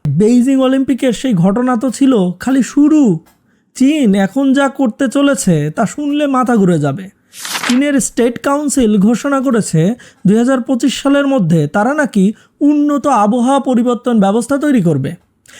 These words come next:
এই পরিকল্পনার আওতায় চীনের পঞ্চান্ন লক্ষ বর্গ কিলোমিটারেরও বেশি এলাকাতে আনা হবে কৃত্রিম বৃষ্টি বা তুষারপাতের মতো ব্যাপার স্যাপার।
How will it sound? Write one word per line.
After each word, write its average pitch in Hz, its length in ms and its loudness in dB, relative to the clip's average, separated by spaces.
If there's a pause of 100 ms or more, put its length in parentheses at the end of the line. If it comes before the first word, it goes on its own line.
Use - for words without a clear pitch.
(180)
এই 269 220 2
পরিকল্পনার 294 720 0
আওতায় 165 520 0
চীনের 269 400 0
পঞ্চান্ন 269 580 -2 (200)
লক্ষ 247 240 -4 (140)
বর্গ 240 320 0
কিলোমিটারেরও 269 680 -2
বেশি 214 380 2
এলাকাতে 254 500 0 (400)
আনা 226 220 0
হবে 247 280 0
কৃত্রিম 277 540 -2
বৃষ্টি 269 340 0
বা 285 140 0
তুষারপাতের 277 720 -2
মতো 240 200 -2
ব্যাপার 175 300 0
স্যাপার। - 360 -8